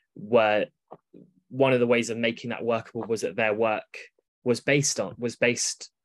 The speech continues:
on fi-, in or around Fire Island anyway. Like, they were architects, so they were involved in projects that are on the island, and so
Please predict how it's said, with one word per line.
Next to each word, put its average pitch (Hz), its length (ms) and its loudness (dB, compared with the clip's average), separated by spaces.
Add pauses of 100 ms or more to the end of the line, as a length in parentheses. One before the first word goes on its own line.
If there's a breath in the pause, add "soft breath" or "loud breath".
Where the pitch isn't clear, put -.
(100)
on 120 160 -4
fi-, 117 240 -2
in 123 180 4
or 113 200 4
around 113 320 0
Fire 104 280 -2
Island 101 300 -2
anyway. 90 400 -4
Like, - 220 -10
they 101 80 -4
were 98 100 -4
architects, - 640 -10
so 98 60 -10
they 90 160 -4
were 90 120 -6
involved 98 520 -2
in 101 220 -8 (360 loud breath)
projects 107 360 0
that - 100 -4
are 113 80 -2
on 110 100 -2
the 104 100 -2
island, 95 300 -4
and 104 120 -10
so 95 480 -4